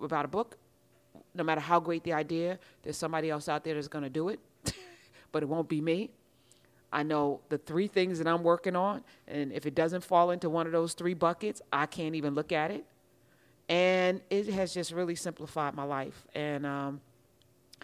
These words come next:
I'm sharing this because, again, as I learn, I teach. And I hope somebody out there has, uh, been edified by this message today. But know that you have limited energy. Know that.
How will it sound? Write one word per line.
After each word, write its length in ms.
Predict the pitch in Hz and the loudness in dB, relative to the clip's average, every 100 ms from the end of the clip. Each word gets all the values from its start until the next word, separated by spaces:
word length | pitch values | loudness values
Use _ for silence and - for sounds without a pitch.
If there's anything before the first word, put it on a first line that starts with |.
| - - - | -20 -10 -4
I'm 160 | 165 | -2
sharing 360 | - 185 185 214 | 2 4 4 2
this 140 | 208 | -2
because, 360 | - 202 185 175 | -6 -2 0 0
again, 280 | 190 180 190 | -2 -2 0
as 120 | 160 | 2
I 120 | 156 | 2
learn, 280 | 170 170 175 | 2 0 0
I 120 | 180 | -4
teach. 440 | - 185 - - - - - _ - | -6 -8 -8 -14 -16 -20 -20 _ -4
And 160 | 151 | -2
I 60 | 143 | -2
hope 200 | 165 160 | -2 -4
somebody 500 | - 165 165 160 170 | -4 -2 0 2 2
out 220 | 165 180 | 0 0
there 260 | 180 175 175 | 0 2 2
has, 460 | 175 160 156 151 | 2 2 0 0
uh, 300 | 160 151 156 - 180 139 - | -2 0 -2 -6 -14 -12 -2
been 320 | 180 160 156 - | 2 2 0 -2
edified 560 | 180 175 - 156 147 | 2 2 4 4 4
by 160 | 143 139 | 2 0
this 220 | 143 143 | 0 -2
message 400 | 156 202 156 139 | -4 -4 -6 -6
today. 420 | 139 123 113 160 - - - _ - | -8 -8 -10 -14 -18 -20 -20 _ 0
But 180 | 165 | 0
know 260 | 165 190 208 | 2 4 6
that 180 | 196 180 | 4 0
you 80 | 175 | 0
have 160 | 151 | 0
limited 380 | 151 151 147 135 - _ _ _ - | 0 -2 -2 -4 -10 _ _ _ -4
energy. 520 | 151 135 123 123 82 _ - | -2 -2 -6 -12 -14 _ -8
Know 340 | 147 160 175 | 0 4 4
that. 320 | 143 107 80 | 0 -6 -10